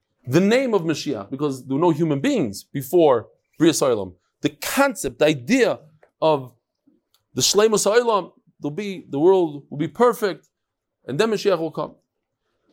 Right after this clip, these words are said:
So now the Gemara goes into all these things until we get to the question. Tshuva, uh, Torah, the Siv, Hashem Kanani Reishis Darkei. You have to see the pasuk to understand this. Hashem Kanani Reishis Darkei. Hashem created me, the Torah,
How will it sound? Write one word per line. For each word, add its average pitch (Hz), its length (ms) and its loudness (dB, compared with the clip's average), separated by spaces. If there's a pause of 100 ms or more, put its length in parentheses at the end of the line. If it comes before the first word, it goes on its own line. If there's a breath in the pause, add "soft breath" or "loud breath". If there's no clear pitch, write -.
(300)
So - 160 2
now 240 160 4
the 208 80 2
Gemara 202 220 2
goes 185 180 2
into 185 160 -2
all 180 140 0
these 170 180 -8
things 226 220 -6
until 175 220 0
we 175 60 2
get 170 140 -2
to 165 80 -8
the 147 60 -6
question. 120 400 -6
Tshuva, 160 400 0 (760)
uh, 170 140 4
Torah, 175 360 0 (280)
the 143 80 -2
Siv, 185 400 2 (260)
Hashem 208 380 -2
Kanani 185 460 0
Reishis 175 260 -2
Darkei. 139 460 -6 (320)
You 147 80 -4
have 160 80 -6
to 147 40 -12
see 185 120 -8
the 143 80 -6
pasuk 131 380 -4
to - 40 -12
understand 113 420 -10
this. 165 200 -14 (360 soft breath)
Hashem 254 300 0
Kanani 220 340 0
Reishis 165 300 2
Darkei. 214 280 0
Hashem 190 260 -2
created 170 680 -2
me, 196 320 -4
the 120 120 -10
Torah, 180 480 0